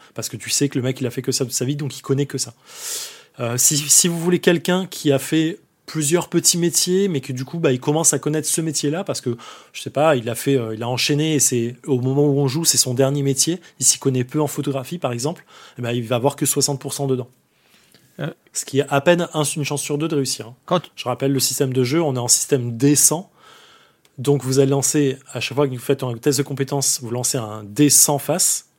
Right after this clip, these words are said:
Speaker 1: donc un D, deux D dix, grosso modo, un faisant la dizaine, l'autre l'unité, et vous devez faire moins ou égal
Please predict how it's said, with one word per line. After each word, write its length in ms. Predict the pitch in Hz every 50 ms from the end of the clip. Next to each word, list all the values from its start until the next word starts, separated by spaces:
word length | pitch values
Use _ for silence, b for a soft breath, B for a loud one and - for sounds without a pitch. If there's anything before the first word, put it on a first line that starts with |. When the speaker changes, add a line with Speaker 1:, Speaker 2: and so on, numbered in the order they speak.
| _ _ _ _ -
Speaker 1:
donc 180 | 123 113 - - -
un 220 | 127 113 117 113
D, 140 | 110 113 131 151 143
deux 140 | 117 127 123
D 100 | 120 123
dix, 240 | 120 143 190 -
grosso 260 | - - 131 - - 131
modo, 300 | 117 117 127 143 156 -
un 100 | 147 135
faisant 260 | - - 135 123 131
la 100 | 123 120 117
dizaine, 340 | 117 117 117 127 123 117 110
l'autre 300 | 113 120 131 131 - - 123
l'unité, 480 | 127 131 127 127 127 123 - 156 175 - B B B B B B B B B
et 60 | 135
vous 160 | 120 127 139
devez 260 | 135 147 139 127 160 147
faire 440 | - - - 156 151 143 - - -
moins 600 | - 127 127 135 139 143 151 160 170 180 175 143 - -
ou 160 | - 139 135 -
égal 560 | - 170 165 143 151 156 170 190 190 143 131